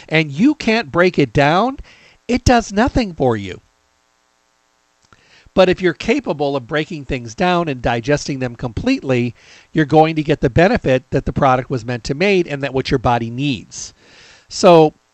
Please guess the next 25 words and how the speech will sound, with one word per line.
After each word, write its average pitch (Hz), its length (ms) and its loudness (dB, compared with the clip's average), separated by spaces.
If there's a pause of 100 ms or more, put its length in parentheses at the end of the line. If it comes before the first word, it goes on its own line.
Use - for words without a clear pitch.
(180)
sometimes, 233 540 0
you 190 80 0
know, 170 100 2
people 185 280 -2
will 147 80 0
say, 175 220 -2
"You 156 160 -4
know, 175 120 4
Jeff, 170 220 0
I'm 143 120 -4
doing 143 240 -4
all 147 160 -2
these 151 180 -4
things. 156 240 -6
I 127 80 0
don't 120 180 -6
feel 123 220 -2
any 117 180 -4
different. 165 380 0
I 120 40 -6
changed 113 300 -14
my 110 140 -12
diet. 170 400 0
I'm 120 140 -4
exercising. 131 760 -4